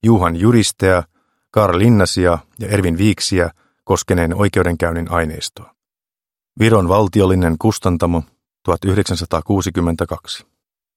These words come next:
Pohjois-Viro.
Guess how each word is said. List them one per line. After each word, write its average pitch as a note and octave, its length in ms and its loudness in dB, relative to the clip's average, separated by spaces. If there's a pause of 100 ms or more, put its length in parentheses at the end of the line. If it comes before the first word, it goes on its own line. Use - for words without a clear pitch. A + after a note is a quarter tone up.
(2750)
Pohjois-Viro. G2+ 760 2